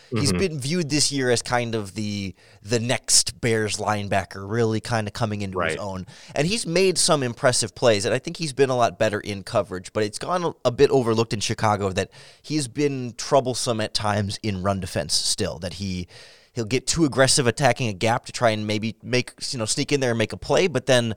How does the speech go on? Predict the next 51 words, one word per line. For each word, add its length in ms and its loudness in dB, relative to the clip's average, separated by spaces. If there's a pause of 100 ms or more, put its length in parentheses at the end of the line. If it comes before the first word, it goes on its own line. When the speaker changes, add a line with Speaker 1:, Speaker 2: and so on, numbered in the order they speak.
(640)
Speaker 1:
a 80 -2
lot 120 2
of 60 0
times 220 -2
linebackers 500 0
in 60 -2
this 100 4
scheme 300 2
are 40 6
responsible 460 2
for 160 0
a 60 2
couple 280 0
of 80 2
gaps. 320 -4
You 120 -2
have 140 0
to 100 -6
kinda 200 -2
scrape 400 0
over 240 4
and 120 0
get 120 4
to 80 -2
another 200 2
one 120 4
if 140 -2 (340)
the 80 -4
running 200 2
back 160 4
doesn't 220 -2
cut 200 -6
back. 260 4
You 60 2
know, 60 2
you, 140 -2
you 120 -4
have 160 4
a 40 0
couple 340 2
of 100 -2
responsibilities 720 2
there, 240 2 (340)
and 160 -4
he 120 2
hasn't 260 2
done 160 6
a 40 0
good 200 -2
job 340 6
of 300 -4